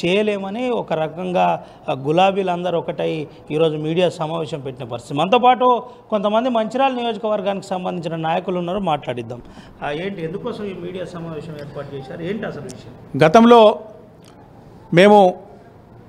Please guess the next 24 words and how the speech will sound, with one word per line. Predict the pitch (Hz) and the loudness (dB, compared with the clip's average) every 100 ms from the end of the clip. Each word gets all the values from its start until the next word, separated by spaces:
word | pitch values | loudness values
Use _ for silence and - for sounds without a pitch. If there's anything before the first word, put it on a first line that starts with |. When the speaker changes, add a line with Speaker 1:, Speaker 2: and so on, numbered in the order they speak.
| - - - - - | -20 -20 -20 -8 4
Speaker 2:
పార్టీ | 175 196 220 | 6 8 8
యొక్క | 214 214 190 190 - 170 | 8 8 8 6 0 -4
అధిష్టాన | 196 - 220 202 | -2 2 4 6
వర్గాన్ని | 196 190 185 180 | 4 4 2 0
నమ్మి, | 180 160 190 190 190 - - - - _ - | -2 0 2 0 -2 -14 -20 -20 -20 _ -2
అదేవిధంగా | 160 214 208 208 202 185 165 - - 180 | 4 6 8 6 6 4 4 -4 -6 0
కేటీఆర్ | 190 196 214 196 | 2 4 4 4
గారు | 196 175 156 - | 2 0 -2 -4
గతంలో | 185 208 208 196 | -2 2 2 4
మాకు | 190 175 | 2 0
ఇచ్చినటువంటి | 185 180 175 175 165 | -2 0 0 0 0
మాటలు | 160 165 175 | 2 2 0
నమ్మి | 160 175 147 107 - - - - - - - - - - - | 0 0 -2 -6 -16 -20 -20 -20 -20 -20 -20 -20 -20 -10 4
మేము | 185 214 196 175 156 | 6 8 8 4 2
దివాకర్ | 160 202 214 202 | 6 8 8 6
నారి | 196 185 170 185 165 | 4 0 -6 -2 4
గారిని | 196 196 | 4 4
గెలిపించడంలో | 175 190 208 190 185 180 175 156 - | 0 0 0 0 2 4 2 2 -4
ప్రముఖ | 156 190 | -2 0
పాత్ర | 202 190 180 175 | 0 0 0 -2
పోషించాం. | - 160 185 160 202 254 - - _ _ _ - - - | -6 -6 -8 0 2 2 -8 -20 _ _ _ -20 -20 4
వారు | 175 220 202 - - - - - | 8 8 8 4 -8 -20 -20 -4
అనుకున్నటువంటి | 175 226 247 240 233 214 | 0 2 4 4 4 2
విధానంలో | 196 202 226 226 233 | 4 6 6 6 6